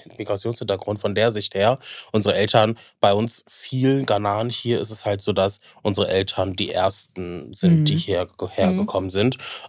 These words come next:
Speaker 1: Ähm, das heißt, wir sind so die erste Generation, die hier geboren worden ist und das ist für viele die Realität, so
Speaker 2: Mhm.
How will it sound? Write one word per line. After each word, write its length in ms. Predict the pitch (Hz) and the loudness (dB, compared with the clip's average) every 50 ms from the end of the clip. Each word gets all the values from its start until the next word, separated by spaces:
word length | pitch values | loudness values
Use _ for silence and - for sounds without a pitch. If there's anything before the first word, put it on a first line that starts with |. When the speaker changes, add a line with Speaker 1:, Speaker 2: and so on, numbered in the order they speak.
| _ - | _ 4
Speaker 1:
Ähm, 280 | 107 98 95 92 95 | 6 6 6 6 2
das 120 | 95 92 - | -2 -2 -2
heißt, 200 | 98 90 - - | -2 -2 -2 -2
wir 100 | 107 98 | -2 0
sind 140 | 110 104 | 0 -2
so 80 | - 104 | -2 -4
die 140 | 98 104 85 | -4 -2 0
erste 280 | - 98 101 - - | 0 0 0 -2 -4
Generation, 500 | 104 - 98 92 90 92 - - - 95 92 | -2 0 0 0 0 0 -2 -4 -6 -6 -6
die 80 | 92 | -6
hier 160 | 95 - 104 92 | -6 -4 -4 -2
geboren 360 | 98 92 95 - 95 95 92 | -2 -4 -2 -2 -4 -2 0
worden 180 | 95 95 95 98 | -2 -2 0 0
ist 120 | 104 - | -2 -2
und 60 | - | -4
das 120 | 87 95 95 | -6 -6 -6
ist 100 | 98 95 | -8 -10
für 100 | - - | -10 -12
viele 300 | 98 - - 98 95 92 | -10 -4 -2 0 0 0
die 100 | 82 90 | 0 -2
Realität, 640 | 87 101 95 90 90 95 98 - - 98 98 98 - | -2 -2 -2 -2 -2 -4 -6 -4 -2 -2 -2 -2 2
so 80 | - 190 | 6 6
Speaker 2:
Mhm. 360 | 175 165 160 151 147 156 | 8 8 6 4 2 0